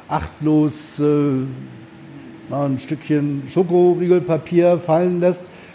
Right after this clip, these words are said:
der läuft schon Gefahr, für mindestens zwei Stunden an die Nordseite des Turmes gekettet zu werden. Ähm,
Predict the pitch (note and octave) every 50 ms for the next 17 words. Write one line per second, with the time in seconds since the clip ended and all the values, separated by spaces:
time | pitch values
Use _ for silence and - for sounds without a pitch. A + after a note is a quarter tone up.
0 | - - - D3+ D3 D#3 D3+ D3+ D3+ - - F3 G3+ G3+ E3+ C#3+ - - B2+ A#2
1 | B2 C3+ D3 C#3+ E3+ D#3+ C#3 C#3 C#3+ C#3+ C3+ - - C#3 A#2+ - - A#2 B2 C#3
2 | C3+ - D#3 D3+ D3 D3 A#2+ B2 C3+ B2 A#2 A#2+ B2 B2+ B2 C3 B2 B2 A#2+ A#2+
3 | A#2 A#2+ A2+ - - C3+ C3 B2+ B2+ - - - A#2+ - - - A2 - B2+ F#2+
4 | - - A#2 G#2 G2+ A#2 A#2 A#2 A#2+ C#3+ E3+ E3+ D#3+ - - - - - - -
5 | - - - - - C#3 C3+ C3+ C3+ C#3 C#3 C3 C3+ C3+ C3 B2 B2 B2+